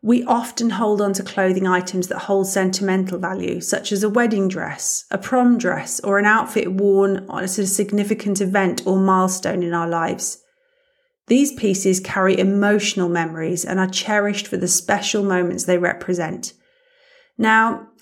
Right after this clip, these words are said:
I have to admit to having a dress like this in my closet. I have to share a story with you about a red evening dress that holds a special place in my heart.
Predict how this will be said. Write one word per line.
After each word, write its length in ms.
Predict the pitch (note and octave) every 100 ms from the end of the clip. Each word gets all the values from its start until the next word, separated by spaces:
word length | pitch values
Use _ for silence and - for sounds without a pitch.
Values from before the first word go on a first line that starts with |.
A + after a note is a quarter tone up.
| -
I 220 | A3+ C#4
have 280 | C#4+ C4+ B3
to 120 | -
admit 300 | A3 G#3+ -
to 100 | G3+
having 320 | G3+ A3 G#3
a 60 | F#3
dress 340 | F#3 F3+ -
like 180 | F#3 F#3+
this 220 | F#3 F#3
in 80 | F#3
my 140 | F3+ F3+
closet. 640 | - F#3+ F#3 - - - _ _ _ _ -
I 80 |
have 140 | G3 A3
to 100 | B3+
share 280 | A#3+ A#3+ A3
a 60 |
story 460 | G#3+ - G#3 F#3+ F#3
with 200 | F3+ F#3
you 240 | F3+ F#3
about 320 | - F#3+ - G3+
a 120 | G3
red 400 | F#3 G#3 G#3+ -
evening 520 | - G#3 G3 F#3 F3
dress 360 | F#3 - - -
that 120 | -
holds 300 | A3 G3+ G3+
a 80 | G3
special 520 | - F3 E3+ - F#3
place 360 | - F3+ F3
in 60 | F3+
my 160 | F3 E3+
heart. 480 | F3+ F3+ - -